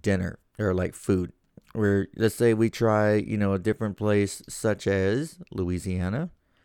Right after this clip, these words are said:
So, you know, Louisiana has the good old Creole Cajun food.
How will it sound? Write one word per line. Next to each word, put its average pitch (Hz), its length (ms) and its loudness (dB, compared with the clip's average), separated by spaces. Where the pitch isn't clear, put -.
So, - 160 -2
you 127 160 2
know, 131 120 2
Louisiana 131 640 2
has 123 240 0
the 120 100 -4
good 120 180 4
old 127 160 4
Creole 110 580 2
Cajun 92 500 -2
food. 85 340 -8